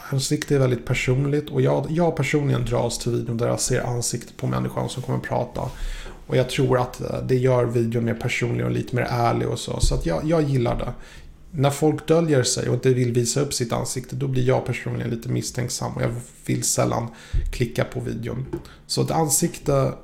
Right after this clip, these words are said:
kommer göra mer klick, om man säger så. Eh, men det är intressant att han har, han har bra titlar. Det är bra, eh, så att säga, punchline-titlar som gör att man vill, man är nyfiken.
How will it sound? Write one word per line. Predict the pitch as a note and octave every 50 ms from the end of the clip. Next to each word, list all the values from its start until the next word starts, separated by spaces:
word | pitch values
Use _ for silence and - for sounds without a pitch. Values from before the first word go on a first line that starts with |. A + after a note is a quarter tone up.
| - - - - - -
kommer | - - D3 C#3 C3+ C3 B2+ B2+ B2+ B2 B2+
göra | C3 B2 B2 A#2 A#2+ A#2
mer | A#2 A#2+ A#2 A2+ - -
klick, | - B2+ A#2+ - - - - - - - - - - - - - -
om | C#3 B2+
man | B2 A#2+
säger | A2+ - B2 B2
så. | A#2+ - - - - - - - - - - - - - - - - - - - - - - - - - - - - - - - - -
Eh, | - A#2+ A#2+ A#2+ A#2+ A#2+ A#2+ A2+ - - - - - - - - - - - -
men | D3 C#3
det | D3+
är | E3
intressant | D#3+ - F#3 F3 - F#3+ G3+ G3 F#3+
att | D#3 C#3+ B2+ - - - - - - - - - - - - - - - - D3+
han | D#3
har, | E3+ F3
han | E3+ E3+ E3 F3 F3 E3+
har | E3+ D#3+
bra | C#3+ D#3 G3+ A#3
titlar. | A3+ A3+ - D3 B2 A2+ - - - - A#2+ - D3 - - - - - -
Det | - C#3
är | C#3
bra, | C3+ C3+ D#3+ E3+ F3 F#3 F3 - D3+
eh, | D3 C#3 C#3 C3+ C3+
så | C3 - C3+
att | C3
säga, | - B2 B2 -
punchline-titlar | - - B2+ B2 B2 - - - A#2+ A#2 A#2+ A#2+ A#2+ B2 B2 - - B2+ A#2+ A2+ - - B2 B2 B2 - B2+ B2+ C3 - -
som | - - - - A#2+
gör | B2 B2+ B2+
att | - B2 B2 -
man | - C3 B2 B2 A#2+
vill, | A#2+ A#2 A#2 A#2 - - - -
man | - A#2+ A#2+
är | A#2+ A#2
nyfiken. | A#2 A2+ A2+ A2+ A2+ - - B2+ A#2+ A2+ - - - B2